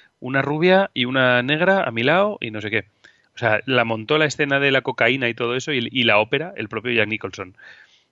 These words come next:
en un momento de, no sé, pues de inspiración máxima.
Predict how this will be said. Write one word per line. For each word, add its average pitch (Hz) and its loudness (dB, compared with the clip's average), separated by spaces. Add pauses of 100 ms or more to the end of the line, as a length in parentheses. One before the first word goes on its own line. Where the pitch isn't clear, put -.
(140)
en 110 -8
un 107 -6
momento 104 -6
de, 95 -4 (280)
no 101 -14
sé, 101 -10 (140)
pues 98 -6
de 98 -10
inspiración 95 -4
máxima. - -6